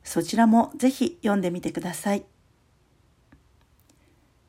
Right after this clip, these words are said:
最後まで聞いてくださってありがとうございます。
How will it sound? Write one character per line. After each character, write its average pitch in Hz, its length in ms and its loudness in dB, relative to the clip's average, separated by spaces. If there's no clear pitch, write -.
最 277 280 4
後 247 100 2
ま 226 160 2
で 214 300 -2
聞 202 160 -6
い - 20 -8
て 202 140 -4
く 196 80 -6
だ 202 120 2
さ 240 140 0
っ 240 140 0
て - 400 -4
あ 208 80 2
り 214 80 0
が 208 120 2
と 185 200 0
う - 20 0
ご 185 100 -4
ざ 196 140 0
い 196 80 -2
ま 214 140 2
す。 - 180 -8